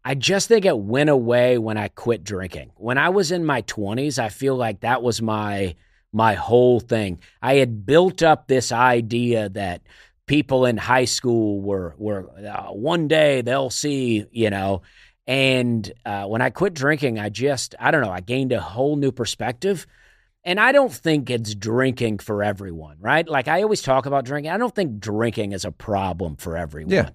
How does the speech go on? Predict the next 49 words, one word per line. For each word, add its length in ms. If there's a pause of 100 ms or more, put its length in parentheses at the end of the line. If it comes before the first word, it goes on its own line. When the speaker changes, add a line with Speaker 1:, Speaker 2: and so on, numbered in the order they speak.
(280)
Speaker 1:
right? 340
So 220
I 80
don't, 260 (180)
that's, 380
that's 320
was 300
my 340
thing. 420 (300)
For 220
other 200
people, 540 (140)
it's 320
weed. 500
For 140
other 120
people, 300
it's 140
something 300
else. 260
Like, 80
Speaker 2:
Yeah. 180 (320)
Speaker 1:
m-, 240
me 140
and 80
my 120
wife 280
have 180
the 140
opposite 420
thing. 260 (280)
My 100
wife 320
has 160
a 80
real 220
problem 420
with 160
weed, 380
right? 200
She 140
doesn't 400
do 300
it 160 (120)
because 460 (240)
she, 220
u-, 260
I 40
mean, 200